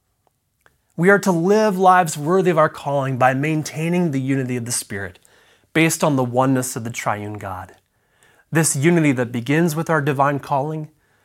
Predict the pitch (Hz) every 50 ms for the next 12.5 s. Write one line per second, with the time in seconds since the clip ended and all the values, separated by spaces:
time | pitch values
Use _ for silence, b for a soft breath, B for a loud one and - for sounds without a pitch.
0 | _ _ _ - 143 139 - - 151 170 175 180 175 170 185 - - 160 160 156
1 | 147 - - - 151 143 139 - - - 127 127 127 - - 143 127 123 123 127
2 | - 131 135 135 - _ _ _ _ _ _ _ _ _ _ _ _ _ _ _
3 | _ _ _ - 147 143 - - - 233 180 147 180 175 143 - - 185 240 226
4 | 175 165 156 - - 139 139 - - - 214 202 202 202 180 156 151 147 147 143
5 | 131 120 131 131 131 135 127 120 110 B B B B B B - 147 139 131 120
6 | 127 139 147 - - - - - - - 151 131 - - 147 139 131 127 127 123
7 | 135 - 220 151 120 123 120 120 123 117 - _ _ _ _ _ _ _ _ _
8 | _ - - - 151 139 139 139 131 127 131 123 123 _ _ - - 127 120 120
9 | 123 - - 127 117 - - 123 107 104 - - 82 - - - 104 101 - _
10 | _ _ _ _ _ _ _ _ _ _ _ _ _ _ _ _ _ _ _ _
11 | _ _ _ _ _ _ _ _ _ _ _ - 156 - - - - - 196 185
12 | 185 - - - 185 175 165 165 165 -